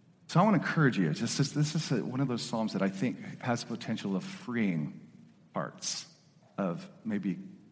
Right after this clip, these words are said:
leading the way out into the light. The first three verses is, are, are, are his, um,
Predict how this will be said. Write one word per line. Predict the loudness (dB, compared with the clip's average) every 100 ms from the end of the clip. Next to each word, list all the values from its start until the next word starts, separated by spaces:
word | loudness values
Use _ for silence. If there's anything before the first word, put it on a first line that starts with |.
| -20 -20 -20 _ -10
leading | 0 4 4 4
the |
way | 2 0 0
out | 0 -4 -6
into | -8 -6
the |
light. | -8 -6 -10 -14 -20 -20 -20 _ -14 -10 -10 -2
The | 0
first | 4 4 8
three | 6
verses | 6 2 2 0 0
is, | 0 2
are, |
are, | 2 0 2 0
are | 2 0
his, | 2 2 2 0 2
um, | 2 2 2 -2